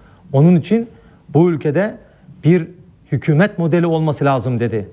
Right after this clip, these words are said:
Cumhurbaşkanlığı hükümet sistemini kastederek. Süleyman Demirel çıktı, dedi ki, "Cumhur ile başı kopmuştur." dedi.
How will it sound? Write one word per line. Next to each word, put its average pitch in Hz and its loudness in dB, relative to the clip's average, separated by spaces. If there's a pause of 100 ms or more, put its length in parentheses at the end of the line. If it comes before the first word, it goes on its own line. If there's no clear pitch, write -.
Cumhurbaşkanlığı 156 0
hükümet 156 -2
sistemini 151 0
kastederek. 131 -2 (680)
Süleyman 165 0
Demirel 190 0 (220)
çıktı, 170 0
dedi 151 0
ki, 127 -4 (800)
"Cumhur 175 2
ile 180 0
başı 165 -4
kopmuştur." 147 -4
dedi. 95 -6